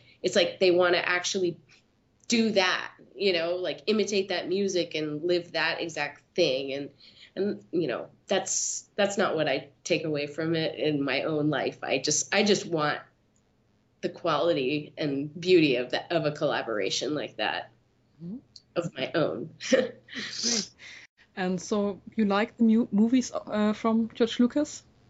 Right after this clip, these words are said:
Speaker 2: and Steven Spielberg? <laughs>
Speaker 1: The new movies?
Speaker 2: Mm-hmm.
Speaker 1: Yeah. Um, I, uh, haven't seen them all.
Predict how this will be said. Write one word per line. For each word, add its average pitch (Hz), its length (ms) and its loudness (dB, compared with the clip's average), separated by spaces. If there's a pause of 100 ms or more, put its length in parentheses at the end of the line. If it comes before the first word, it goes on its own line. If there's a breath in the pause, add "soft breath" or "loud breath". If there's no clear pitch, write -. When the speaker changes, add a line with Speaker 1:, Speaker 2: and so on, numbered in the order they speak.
(220)
Speaker 2:
and 202 120 -2
Steven 214 220 0
Spielberg? 240 340 -2 (100)
<laughs> 226 80 -2 (1200 loud breath)
Speaker 1:
The 214 80 0
new 202 140 8
movies? 269 680 6
Speaker 2:
Mm-hmm. 202 200 6 (1900)
Speaker 1:
Yeah. 262 440 4 (280)
Um, 185 680 0 (500 loud breath)
I, 214 440 2
uh, - 1900 -8
haven't 302 380 0
seen 285 240 0
them 269 160 0
all. 247 360 -4